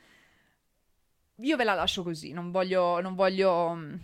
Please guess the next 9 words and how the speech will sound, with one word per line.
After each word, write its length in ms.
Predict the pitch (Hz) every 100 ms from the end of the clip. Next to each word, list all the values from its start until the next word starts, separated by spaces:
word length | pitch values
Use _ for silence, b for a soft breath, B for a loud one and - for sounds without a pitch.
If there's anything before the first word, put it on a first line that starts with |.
| B B -
approfondire 760 | 196 220 208 202 190 190 170
che 120 | 165 175
cosa 200 | 180 170
significhi, 720 | - 180 165 165 175 214 247
perché 320 | 226 196 170
comunque 360 | 175 175 175 170
è, 720 | 151 143 180 160 - 175 107
è 160 | - 214
bruttino, 760 | 190 190 - 214 180 190 277